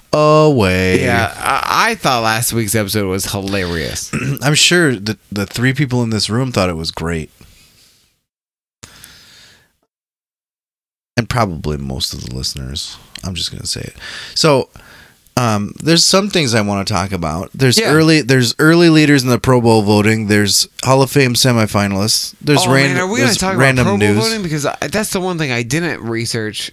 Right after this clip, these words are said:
Speaker 2: I did the Hall of Fame shit, though. Like, I just didn't do any Pro
Speaker 1: I wrote
Speaker 2: Bowl.
Speaker 1: down some people. <coughs> Here's the thing. Pro Bowl thing, I'll, I'll read off something and I'll shoot something at you.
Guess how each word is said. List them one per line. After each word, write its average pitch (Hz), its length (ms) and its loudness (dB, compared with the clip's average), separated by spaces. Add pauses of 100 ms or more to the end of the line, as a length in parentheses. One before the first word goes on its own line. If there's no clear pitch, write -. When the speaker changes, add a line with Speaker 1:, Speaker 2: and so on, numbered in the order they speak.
Speaker 2:
I 143 140 -2
did 202 260 -2
the 247 100 0
Hall 151 220 2
of 123 80 -2
Fame 208 260 -2
shit, 143 300 -4
though. 151 340 -2 (200)
Like, 113 220 -4 (340)
I 120 100 -4
just 127 180 -8
didn't 117 220 -4
do 113 180 -4
any 104 200 -6
Pro - 140 -2
Speaker 1:
I 180 40 4
wrote 196 200 4
Speaker 2:
Bowl. 101 100 -6
Speaker 1:
down 131 320 0
some 110 180 -2
people. 95 260 -8 (560)
<coughs> 202 60 2 (800)
Here's 175 220 2
the 135 100 -4
thing. 110 260 0 (880)
Pro 175 140 4
Bowl 156 260 4
thing, 131 360 0
I'll, 120 200 2
I'll 123 140 2
read 127 140 2
off 110 120 2
something 104 260 -2
and 98 140 -2
I'll 87 140 0
shoot - 240 -2
something 85 240 -6
at 69 220 -10
you. 55 60 -10